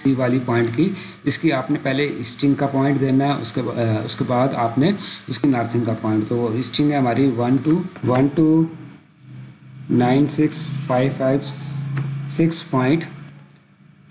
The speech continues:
नाइन टू। आपने स्ट्रिंग की value कॉमा लगा देना है। आपने उसके बाद ट्रिपल थ्री फ़ोर एट पॉइंट थ्री सेवन आपने लिख के आपने enter करना है। तो ये आप देखेंगे कि हमारा आपका second point जिधर आ रहा होगा, उधर आपका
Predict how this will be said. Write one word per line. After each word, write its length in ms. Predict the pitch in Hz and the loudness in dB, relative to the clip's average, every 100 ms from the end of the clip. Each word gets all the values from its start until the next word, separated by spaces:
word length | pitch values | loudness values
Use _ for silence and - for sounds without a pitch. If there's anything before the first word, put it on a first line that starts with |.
| - | 0
नाइन 300 | 120 131 151 | 2 4 4
टू। 200 | 156 156 | 4 0
आपने 400 | 151 131 143 170 | 0 0 0 0
स्ट्रिंग 280 | - - 175 | 0 2 2
की 60 | 170 | 4
value 360 | 165 156 165 165 | 4 4 4 2
कॉमा 280 | 131 123 | 2 2
लगा 260 | 135 131 135 | 2 2 0
देना 240 | 131 135 | 2 2
है। 80 | 143 - | 2 0
आपने 220 | 123 143 | 0 2
उसके 200 | 135 - | 0 0
बाद 140 | 127 131 | -2 -2
ट्रिपल 340 | 113 117 143 | -2 -2 -2
थ्री 240 | 139 156 170 170 - - - _ _ _ _ _ _ _ _ _ _ _ - - - _ - - - - - | 0 2 2 0 -10 -20 -20 _ _ _ _ _ _ _ _ _ _ _ -20 -20 -20 _ -20 -20 -18 -18 -18
फ़ोर 300 | - 143 143 | 0 2 2
एट 400 | 147 143 165 170 - - - _ _ _ _ _ | 2 2 2 0 -10 -20 -20 _ _ _ _ _
पॉइंट 220 | 139 139 - | 0 0 0
थ्री 180 | - 147 | -2 0
सेवन 360 | 147 139 135 147 | 2 0 2 2
आपने 300 | 131 120 135 | 2 0 2
लिख 220 | 123 123 - | 2 0 -2
के 60 | |
आपने 320 | 127 120 131 | -2 -2 0
enter 200 | 110 110 | 0 0
करना 280 | - 131 135 | 0 2 4
है। 80 | 143 | 2
तो 80 | 143 | 2
ये 120 | 123 | 2
आप 240 | 113 117 - | 0 -2 -2
देखेंगे 380 | 117 143 143 135 | 0 2 2 2
कि 100 | 120 | 2
हमारा 280 | 117 110 | 2 2
आपका 320 | 113 117 156 175 - - - _ | 0 -2 -2 -2 -4 -18 -20 _
second 380 | - 131 147 139 | -2 0 0 0
point 240 | 135 139 | 2 2
जिधर 160 | 113 127 | 4 2
आ 220 | 120 120 | 0 -2
रहा 160 | 123 123 | 0 0
होगा, 220 | 127 151 | 0 -2
उधर 220 | 127 123 | 0 0
आपका 420 | 113 117 - 151 | 0 -2 -2 0